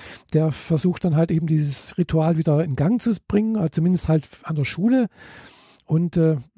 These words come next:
bringt auch dazu, dass der, die ganzen Leute an Land und sowas auch wieder mitmachen. Aber in der Zwischenzeit, äh, kommt wohl die Nachricht vom Meeresgott, ja, er wird jetzt praktisch, äh, sozusagen, äh, die,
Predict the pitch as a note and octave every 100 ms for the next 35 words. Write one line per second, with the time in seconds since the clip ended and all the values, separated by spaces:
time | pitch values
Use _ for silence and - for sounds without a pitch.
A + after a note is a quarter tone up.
0 | - F#3+ A#3+ F3+ F#3 D#3 G3+ F3 D3+ -
1 | - - _ D#3+ D3 F3 E3+ C#3+ D3+ E3+
2 | D3 E3+ G#3 E3 C#3 E3+ A3+ E3+ D#3+ F#3+
3 | F3+ - - - F3 E3+ D3+ G#3 - A#3
4 | A3 G#3+ E3 _ _ _ _ _ _ _
5 | - F3+ A#3 F3 E3 - F#3+ F#3 F#3 E3+
6 | - - - - - _ E3 E3+ - F3+
7 | F#3 D#3 D#3 D3 F3+ F#3 - F3 D#3 C#3+
8 | E3 F#3+ - F3+ - D#3 F3 A#3 E3+ E3+
9 | F3 F3+ - - D#3+ - E3+ C#3+ - D#3+
10 | D#3+ D#3+ - - - - _ E3+ - E3
11 | E3 D#3 E3 E3 D#3 B2 A3 D#3 D#3 A#2+
12 | - _ _ F3